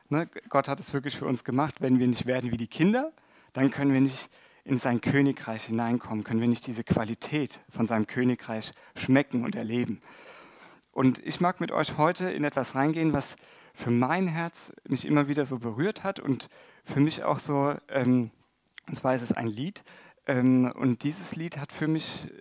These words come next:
ähm, drückt so aus, wer Jesus ist, wie er ist und wie ich ihn auch immer wieder erlebt habe. Und da bin ich einfach total begeistert. Und dieses Lied heißt Jesus ist kommen.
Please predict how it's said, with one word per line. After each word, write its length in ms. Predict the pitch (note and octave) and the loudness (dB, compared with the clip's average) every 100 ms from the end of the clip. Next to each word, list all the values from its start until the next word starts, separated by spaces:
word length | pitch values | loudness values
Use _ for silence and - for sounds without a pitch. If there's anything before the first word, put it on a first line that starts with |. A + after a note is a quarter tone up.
| _ _ - | _ _ -6
ähm, 600 | C3+ C3+ C3+ C3 B2+ C3+ - | -2 2 4 4 0 -6 -10
drückt 260 | - D#3+ - | -6 -4 -4
so 140 | C#3+ | -4
aus, 360 | - D3 D3 D#3 | 0 0 -2 -2
wer 80 | |
Jesus 420 | B2+ C3 C3+ D3 - | -2 -2 -4 -4 -6
ist, 420 | D3 D3+ - - _ _ - | -6 -4 -6 -10 _ _ -18
wie 280 | B2+ C3 D#3+ | -6 0 2
er 180 | E3 - | 2 -2
ist 240 | D#3 - | -6 -2
und 160 | C#3 B2 | -2 0
wie 120 | C3+ | -2
ich 140 | C3 | 0
ihn 140 | D3 C#3+ | -2 -2
auch 140 | C#3+ | -2
immer 240 | C3+ C3 | 0 0
wieder 200 | C3 C3 | 0 -2
erlebt 440 | A#2+ A2+ A#2 - - | -4 -4 -6 -10 -14
habe. 100 | A#2 - - _ | -14 -16 -20 _
Und 220 | - C3+ A2+ | -6 -4 -2
da 100 | A#2 | -2
bin 120 | C3 | 0
ich 120 | B2 | -2
einfach 160 | C3+ A#2 | -4 -8
total 320 | - - A#2+ | -14 -10 -10
begeistert. 600 | - - - B2+ B2+ - _ - - - - _ | -10 -14 -14 -14 -16 -20 _ -20 -20 -20 -20 _
Und 200 | - B2+ | 0 0
dieses 260 | C#3 C3+ | -2 4
Lied 280 | - D#3 - | 4 4 0
heißt 280 | C#3 D3 - | 0 0 0
Jesus 360 | C3+ D#3 E3+ - | 2 2 2 -2
ist 160 | - | -4
kommen. 500 | - - C3 G3+ B3+ | -4 4 8 8 8